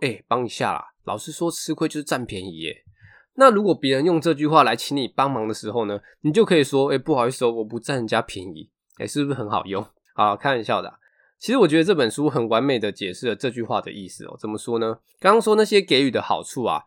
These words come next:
都不会是在短时间就出来了，不会说你现在开始当个给予者，过个几年你的人脉整个变得很广，或是过个几年你就能成功，没有这么快啊。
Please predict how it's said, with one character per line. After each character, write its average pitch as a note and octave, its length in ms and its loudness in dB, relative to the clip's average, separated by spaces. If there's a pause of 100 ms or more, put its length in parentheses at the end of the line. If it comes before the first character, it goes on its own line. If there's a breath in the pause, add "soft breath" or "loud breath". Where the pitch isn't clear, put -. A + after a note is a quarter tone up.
(140)
都 A#3 120 8
不 F3+ 140 2
会 D#3+ 120 8
是 E3 120 -4
在 D#3 140 6
短 G2+ 260 -4
时 G#2+ 200 -12
间 A2+ 160 -2
就 A#2+ 80 -4
出 A2 260 -10
来 F2+ 140 -8
了， - 160 -18 (280 soft breath)
不 E3+ 80 2
会 G3+ 60 8
说 G#3+ 160 6
你 D#3+ 80 4
现 D#3+ 100 4
在 D3+ 60 6
开 D3+ 160 0
始 C#3 100 -10
当 B2 160 2
个 A#2+ 120 -6
给 G#2 240 -4
予 G2+ 200 -6
者， G2+ 300 -6
过 F#3+ 160 0
个 D3 100 2
几 A2+ 220 -6
年 G#2 220 -2
你 - 20 -2
的 A2 80 -2
人 G2 220 -6
脉 C3 160 2
整 G2 120 -8
个 F#2 80 -8
变 B2 200 -2
得 G#2 40 -4
很 F#2 280 -12
广， F2 260 -4
或 E3+ 100 -2
是 E3 140 -4
过 F#3 160 4
个 C3+ 100 2
几 A2+ 200 -10
年 G#2 200 -4
你 F#2+ 60 -10
就 D3 160 0
能 G2 160 -4
成 F2 300 -10
功， F2 200 -6 (200 soft breath)
没 E3+ 80 2
有 D3+ 80 4
这 C#3+ 80 -2
么 A#2+ 80 -4
快 F#2+ 320 -2
啊。 - 100 -12